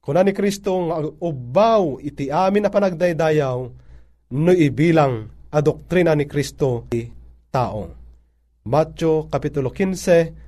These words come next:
bersikulo tres, ingana iti nuebe. Anyang rod iti rumbeng nga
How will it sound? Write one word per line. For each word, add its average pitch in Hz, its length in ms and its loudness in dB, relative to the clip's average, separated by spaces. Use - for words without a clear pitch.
bersikulo 135 960 -2
tres, 135 400 -2
ingana 127 560 0
iti 117 320 -4
nuebe. 107 440 -4
Anyang 156 320 2
rod 165 240 2
iti 151 160 -6
rumbeng 143 720 0
nga 110 240 -4